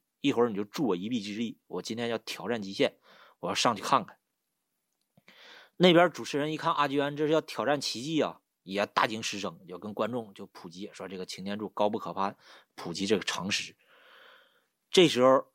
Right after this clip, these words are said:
大伙儿都很惊讶，就是呼啦啦一阵狂风大作，吹的这个擎天柱摇摇晃晃，摇摇晃晃。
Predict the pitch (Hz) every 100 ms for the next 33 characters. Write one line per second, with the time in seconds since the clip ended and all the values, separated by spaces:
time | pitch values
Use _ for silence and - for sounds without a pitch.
0 | _ _ 147 104 101 127 107 - 113 120
1 | 92 98 120 - 95 170 - - 147 139
2 | 147 139 - 147 202 185 170 139 135 139
3 | - - - 135 139 131 110 - 127 123
4 | 123 127 95 98 123 156 143 135 120 123
5 | 107 113 120 120 120 123